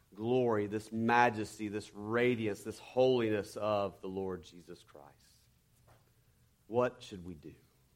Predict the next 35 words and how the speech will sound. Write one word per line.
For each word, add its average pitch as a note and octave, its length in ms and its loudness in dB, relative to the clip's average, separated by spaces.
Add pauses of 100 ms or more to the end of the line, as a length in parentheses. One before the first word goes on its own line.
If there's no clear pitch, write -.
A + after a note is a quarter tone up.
(1400)
Worship F#2+ 680 -2
him. - 1800 -20
Worship G#2 640 -2
him. D2 140 -16 (960)
When G#2 180 -2
you C3 240 6
and C#3 80 8
I C#3 140 10
come C#3 260 6
grips C3+ 600 4
to - 100 -8
grips C3+ 520 2
and G2+ 120 -8
face C3+ 260 4
to - 80 -10
face C3+ 380 4
with A#2 80 -6
the G2+ 80 -4
majesty C3 640 4
and A2+ 80 0
with A2 100 -4
the G#2+ 80 -8
glory C3+ 440 6
of A#2 60 2
the A2+ 80 0
Lord B2+ 360 6
Jesus A2+ 340 -4
Christ, A#2+ 420 2
you A#2+ 160 -2
and A#2+ 80 2
I A#2 100 2
are A2 120 2
to G2 120 -10
worship G2 460 -4
him. E2+ 300 -12